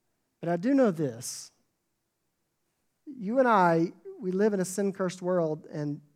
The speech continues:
you may experience one type of pain. I will experience another type of pain.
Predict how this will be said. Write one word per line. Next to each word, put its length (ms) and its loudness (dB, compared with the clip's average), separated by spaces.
you 160 -2
may 160 6
experience 640 -2
one 200 -2
type 280 0
of 80 -20
pain. 360 -6
I 160 4
will 180 4
experience 500 -2
another 300 -4
type 240 -4
of 80 -18
pain. 340 -8